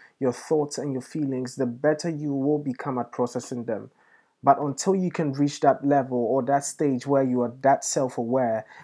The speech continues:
thoughts just keep going and they keep passing, and you are not stopping them. You just keep allowing them to grow, and they keep growing, and they're feeding your feelings, and they,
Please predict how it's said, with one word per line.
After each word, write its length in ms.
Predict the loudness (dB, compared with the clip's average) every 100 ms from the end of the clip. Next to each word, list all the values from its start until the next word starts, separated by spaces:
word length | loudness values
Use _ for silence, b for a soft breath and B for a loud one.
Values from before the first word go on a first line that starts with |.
| B -6
thoughts 420 | 4 4 4 0
just 300 | 0 0 0
keep 240 | -2 -2
going 400 | 2 4 4 0
and 140 | -2 -2
they 80 | -2
keep 260 | -2 -4
passing, 460 | 0 0 0 -4 -6
and 180 | -4 -2
you 100 | -2
are 40 |
not 180 | -2 -2
stopping 480 | 2 2 2 -2 -2
them. 160 | -2
You 80 | -2
just 280 | 0 0 0
keep 160 | -4
allowing 400 | 0 4 4 2
them 160 | 0 -4
to 100 | -6
grow, 420 | -2 0 0 -2 B B B
and 120 | -2
they 60 | -2
keep 240 | -2 -4
growing, 320 | 2 2 2
and 100 | 0
they're 120 | 0 -2
feeding 340 | 0 0 -2
your 80 | -4
feelings, 460 | -2 -2 -2 -4
and 120 | -4
they, 120 | -4